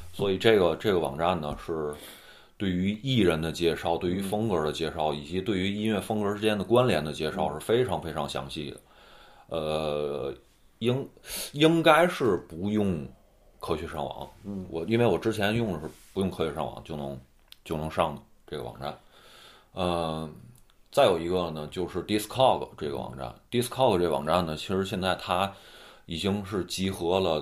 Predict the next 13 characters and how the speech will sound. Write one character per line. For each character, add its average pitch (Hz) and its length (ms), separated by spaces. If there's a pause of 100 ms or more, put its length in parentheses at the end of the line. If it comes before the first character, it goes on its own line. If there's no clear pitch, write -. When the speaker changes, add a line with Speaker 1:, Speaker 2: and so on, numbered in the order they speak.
(100)
Speaker 1:
对 90 100
于 85 140
音 101 300
乐 98 220
信 87 320
息 90 320
以 76 200
及 90 440 (480)
专 104 220
辑 95 180
售 101 220
卖 95 460
Speaker 2:
嗯。 98 200